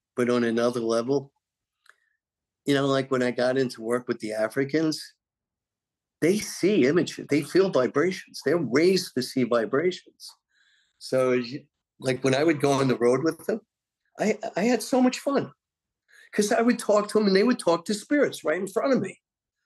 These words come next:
And I said, "How do you see it? Wh-, how do you bring it in?" You know, I'm doing this 'cause if you basically, if you meditate like this and you pump your stomach in and out, you, you change the composition of your,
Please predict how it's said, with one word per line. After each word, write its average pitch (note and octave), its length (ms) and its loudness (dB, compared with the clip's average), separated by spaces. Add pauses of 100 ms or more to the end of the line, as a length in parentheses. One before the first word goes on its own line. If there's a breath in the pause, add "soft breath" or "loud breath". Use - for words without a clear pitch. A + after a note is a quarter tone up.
(420)
And E3 160 2
I F3+ 100 2
said, F#3 280 -2
"How F3 180 -4
do G3 80 2
you G3+ 140 0
see G3+ 300 -4
it? - 140 -6 (120)
Wh-, - 420 -6
how C#3 160 -2
do F3+ 80 4
you G3+ 100 4
bring F#3+ 220 4
it F#3+ 100 4
in?" F#3+ 320 0
You A#2+ 100 -6
know, B2+ 180 0
I'm C3 100 0
doing C#3+ 280 4
this D3+ 300 0 (1000 soft breath)
'cause C3 180 -6
if C#3 120 -6
you C3+ 140 0
basically, C#3 720 0 (640)
if C#3 200 -4
you D3 60 4
meditate D3 580 -2
like A2 180 -8
this D3 240 -4 (1600 loud breath)
and C3+ 100 0
you C#3 100 2
pump E3 300 -2
your C3+ 100 0
stomach D3+ 440 0
in C#3+ 160 0
and C3+ 120 2
out, D3+ 300 0 (920)
you, D#3 140 2
you E3 200 -2
change D#3+ 340 0
the D#3 80 0
composition C#3+ 760 0
of A2+ 120 -2
your, A#2 320 0